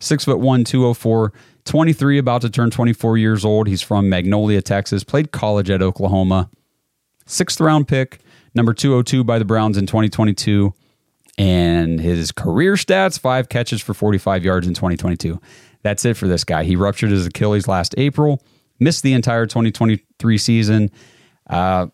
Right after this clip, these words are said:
you know, if you follow these sports injuries closely for any other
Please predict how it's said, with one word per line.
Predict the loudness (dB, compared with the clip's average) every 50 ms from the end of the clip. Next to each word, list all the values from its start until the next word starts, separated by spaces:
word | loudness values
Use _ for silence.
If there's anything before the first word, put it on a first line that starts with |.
| _ _ _ _ -10
you | -8 -6 -4
know, | -2 -2
if | -2 -2
you | -2
follow | 0 0 0 0 2 2 2
these | 2 2 0 0
sports | -2 -2 0 0 0 0 0
injuries | 2 2 2 2 2 2 2 2 2 0 0
closely | -2 -2 0 0 0 -2 -2 0 0 0
for | 0 0 0 2
any | 2 2 2 2
other | 2 2 2 2 2 0 -2